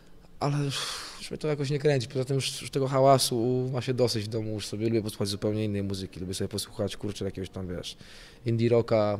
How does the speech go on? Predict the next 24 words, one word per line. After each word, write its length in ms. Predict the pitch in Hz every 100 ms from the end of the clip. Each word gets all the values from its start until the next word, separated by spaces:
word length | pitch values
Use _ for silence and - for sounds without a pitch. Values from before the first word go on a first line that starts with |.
| 104
takich 300 | - 104 104
rzeczy, 220 | 101 107 104
których 280 | 113 101
na 100 | 107
ki-, 140 | 104 -
na 100 | 104
które 180 | 101 110
kiedyś 220 | 117 104
bym 180 | 101 104
po 80 | 98
prostu 220 | 104 -
się 80 | 104
nawet 180 | 101 104
nie 120 | 98
wyżygał. 500 | 101 107 98 98 95
Dzisiaj, 420 | 92 98 - 95 - - - 131 -
dzi-, 220 | 117 117
dzisiaj 240 | 113 120 123
po 100 | 113
prostu 280 | 113 117 113
sprawiają 300 | 120 117 110
mi 120 | 110
przyjemność 640 | - 123 120 120 113 -
i, 280 | - 107 104